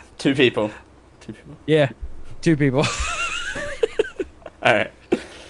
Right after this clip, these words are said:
Speaker 2: One to run the thing and one to make the guy not screw up.
Speaker 1: Oh. <laughs> See intro. Uh, <laughs> see zero dot zero zero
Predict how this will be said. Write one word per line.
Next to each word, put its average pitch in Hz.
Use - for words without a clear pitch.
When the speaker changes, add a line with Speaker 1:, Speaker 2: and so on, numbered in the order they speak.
Speaker 2:
One 262
to 262
run 247
the 220
thing 233
and 170
one 202
to 208
make 190
the 170
guy 175
not 165
screw 139
up. 101
Speaker 1:
Oh. 180
<laughs> -
See 165
intro. 123
Uh, 156
<laughs> -
see 180
zero 147
dot 127
zero 131
zero 110